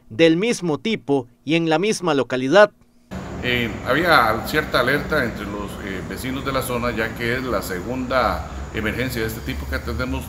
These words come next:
Speaker 2: durante este año y que posterior o anterior a esto, más bien,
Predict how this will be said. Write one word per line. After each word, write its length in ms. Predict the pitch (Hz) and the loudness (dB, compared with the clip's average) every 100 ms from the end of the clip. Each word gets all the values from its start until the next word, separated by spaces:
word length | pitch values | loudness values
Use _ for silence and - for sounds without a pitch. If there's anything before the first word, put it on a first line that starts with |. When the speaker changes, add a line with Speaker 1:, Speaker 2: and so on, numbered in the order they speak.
| 113 | -4
Speaker 2:
durante 360 | 117 120 123 | -2 -2 -4
este 240 | 123 - 131 | -4 2 2
año 200 | 110 113 - - - | 2 0 -8 -12 -8
y 100 | 143 | -6
que 120 | 147 | -2
posterior 680 | 151 147 120 82 113 135 151 | -2 -2 -6 -4 0 4 4
o 140 | 110 | 4
anterior 400 | 104 - 110 165 | 0 0 2 4
a 140 | 123 135 | 6 4
esto, 200 | - 101 | 0 -6
más 240 | 101 107 | -4 -2
bien, 220 | 107 117 | -2 -4